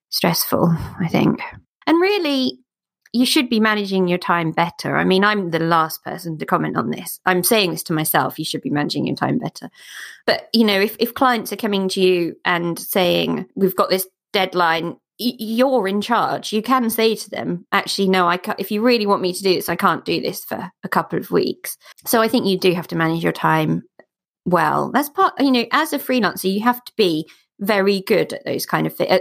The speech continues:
a lot of things. You can't just be a great designer. You have to be really good at managing your time and being motivated. And you have to be a good boss to yourself, I think, and not an abusive boss, which I think a lot of us are quite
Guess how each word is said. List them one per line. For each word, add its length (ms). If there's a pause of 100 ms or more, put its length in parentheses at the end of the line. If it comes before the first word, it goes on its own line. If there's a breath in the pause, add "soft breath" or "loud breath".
a 60
lot 320
of 160
things. 280
You 80
can't 220
just 100
be 80
a 60
great 320
designer. 480
You 180
have 140
to 100
be 380 (760 loud breath)
really 420
good 260
at 220
managing 460
your 140
time 540
and 120
being 260
motivated. 1000
And 200
you 120
have 180
to 80
be 500
a 80
good 220 (100)
boss 320
to 160
yourself, 800 (220)
I 60
think, 480 (520 loud breath)
and 200
not 220
an 140
abusive 640
boss, 260
which 140
I 60
think 160
a 60
lot 120
of 100
us 140
are 320
quite 340